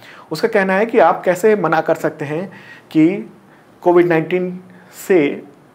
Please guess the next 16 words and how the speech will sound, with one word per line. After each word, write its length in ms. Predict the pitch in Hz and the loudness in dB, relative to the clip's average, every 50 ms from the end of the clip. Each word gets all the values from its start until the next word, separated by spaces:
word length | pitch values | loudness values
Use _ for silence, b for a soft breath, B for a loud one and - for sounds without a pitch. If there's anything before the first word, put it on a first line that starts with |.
| _ _ - | _ _ -14
अस्पताल 360 | 151 147 - 175 175 175 170 | -10 -6 -4 0 2 2 2
से 140 | 165 - 185 | 2 0 2
जैसे 260 | 160 160 156 160 - | 2 2 2 2 0
ही 80 | 180 180 | -2 0
मरीज 300 | 170 156 143 147 156 151 | 0 -2 -2 -2 0 2
आया 360 | 143 135 139 151 156 165 170 | 2 4 4 4 4 4 4
और 120 | 165 160 | 4 2
उसकी 280 | 156 143 - - - 156 | 0 -4 -6 -6 -6 -6
किसी 260 | 147 - 139 - 147 | -6 -6 -6 -4 0
वजह 100 | 139 139 | 0 0
से 160 | 131 135 139 | -2 -2 -2
डेथ 240 | 131 143 151 147 - | 0 0 0 0 -2
हो 80 | 151 131 | -4 -2
गई 180 | 135 135 143 | -2 -2 -2
तो 120 | 139 - 175 | -2 -2 0
वो 240 | 180 202 208 202 | 2 2 0 0